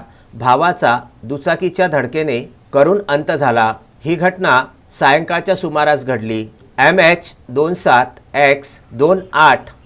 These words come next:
पाच सहा क्रमांकाचा ट्रक परतवाड्याकडून अंजनगावकडे जात असताना हनवतखेडा फाट्याजवळ त्या ट्रकचे समोरील टायर फुटल्यामुळे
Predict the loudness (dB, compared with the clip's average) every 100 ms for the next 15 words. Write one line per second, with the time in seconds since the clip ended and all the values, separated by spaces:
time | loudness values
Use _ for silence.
0 | _ 0 4 4 0 -20 _ -20 -4 0
1 | 2 2 0 -6 _ -4 -2 0 -2 -4
2 | -4 -2 -2 0 0 0 -8 0 2 2
3 | 0 0 0 0 0 -2 -6 -6 -4 -4
4 | -2 -2 -2 -4 0 0 0 -4 -4 -4
5 | -2 -2 -4 -14 -20 -8 -4 -2 -4 -2
6 | -2 0 0 0 0 0 0 -2 -2 -2
7 | 0 0 -2 -4 -4 -2 0 -2 -2 -2
8 | 0 -2 -4 -8 -4 -2 0 -2